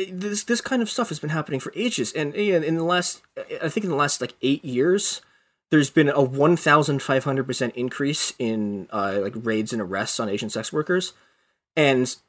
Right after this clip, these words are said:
w-, one of the things that they've been using this to do is collaborating with ice and doing, and using this to do mass deportations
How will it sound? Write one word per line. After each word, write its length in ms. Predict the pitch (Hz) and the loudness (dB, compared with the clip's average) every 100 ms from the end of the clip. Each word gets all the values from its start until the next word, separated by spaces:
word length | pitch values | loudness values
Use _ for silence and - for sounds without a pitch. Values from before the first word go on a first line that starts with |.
| _ _ _ | _ _ _
w-, 320 | 165 156 160 165 | -12 2 2 4
one 180 | 165 | 6
of 60 | 196 | 6
the 60 | 170 | 6
things 180 | 165 | 2
that 100 | 147 | 4
they've 160 | 131 123 | 2 2
been 160 | 120 113 | 2 0
using 220 | 117 117 | 0 -2
this 140 | 104 | -2
to 80 | 113 | -2
do 280 | 151 226 151 | 0 0 2
is 260 | 113 107 | 0 0
collaborating 540 | - - 123 131 131 113 | -4 2 2 4 4 4
with 140 | 113 - | 0 2
ice 280 | 151 113 | 4 4
and 80 | 110 | -2
doing, 180 | 113 113 | -2 -2
and 160 | 117 113 | -2 -2
using 180 | 120 | -2
this 120 | 117 - | -4 -4
to 60 | |
do 100 | 113 | -2
mass 180 | 110 104 | -2 -2
deportations 720 | 113 98 101 107 - - - | -4 -6 -4 -4 -6 -10 -14